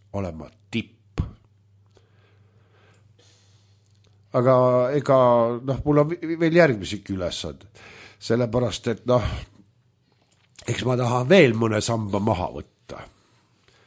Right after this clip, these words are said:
Sest noh, hea oleks, kui see protsent aga suureneks. Ja kõige kihvtim on see, et mitte keegi ei saa mind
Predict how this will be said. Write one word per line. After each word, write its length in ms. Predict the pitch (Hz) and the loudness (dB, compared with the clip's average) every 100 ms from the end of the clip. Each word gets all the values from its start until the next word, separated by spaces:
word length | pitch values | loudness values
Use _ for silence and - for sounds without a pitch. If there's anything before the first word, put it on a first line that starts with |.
| _ _ _ _ _ _ _ _ _ _ - | _ _ _ _ _ _ _ _ _ _ -8
Sest 220 | 113 - | -8 -2
noh, 200 | 131 113 - - - - _ _ _ _ _ 98 | -2 -2 -10 -16 -16 -20 _ _ _ _ _ 2
hea 160 | 156 | 4
oleks, 320 | 127 123 117 - | 6 4 -2 -2
kui 140 | 135 123 | -2 0
see 80 | 131 | -2
protsent 540 | 135 131 - 139 - | -2 -2 -2 -4 -4
aga 140 | 139 135 | -4 0
suureneks. 640 | 175 147 80 65 - - - - _ _ - - - - _ | 0 0 -4 -8 -14 -16 -16 -20 _ _ -20 -20 -20 -20 _
Ja 140 | 120 123 | -4 2
kõige 240 | 180 151 | 2 2
kihvtim 380 | 131 180 - 131 | 0 -2 0 0
on 140 | 135 131 | 0 6
see, 220 | 202 101 | 6 6
et 240 | - - - _ _ _ _ _ _ _ _ _ _ _ _ _ _ | -2 -18 -20 _ _ _ _ _ _ _ _ _ _ _ _ _ _
mitte 240 | 104 - | -10 -8
keegi 300 | 104 120 117 | -4 -4 -4
ei 60 | 107 | -6
saa 100 | 127 | -6
mind 160 | 139 | -6